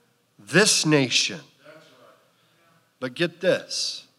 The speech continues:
He even rules over the little nation that you have set up in your heart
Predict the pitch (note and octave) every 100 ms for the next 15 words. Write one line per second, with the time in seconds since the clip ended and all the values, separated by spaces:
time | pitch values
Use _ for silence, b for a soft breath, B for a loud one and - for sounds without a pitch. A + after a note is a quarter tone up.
0 | _ _ _ _ _ _ _ _ - E3+
1 | F#3 G#3 A3 B3 A3+ F#3+ G3 G3+ F#3 -
2 | D#3+ D3 D3 D3 F#3+ F3 D#3+ F3 F#3 -
3 | F#3+ E3 C#3+ C#3+ D#3+ D3+ A2+ - - E3+
4 | E3+ E3+ D#3 D#3+ D3+ - C3+ C3+ C#3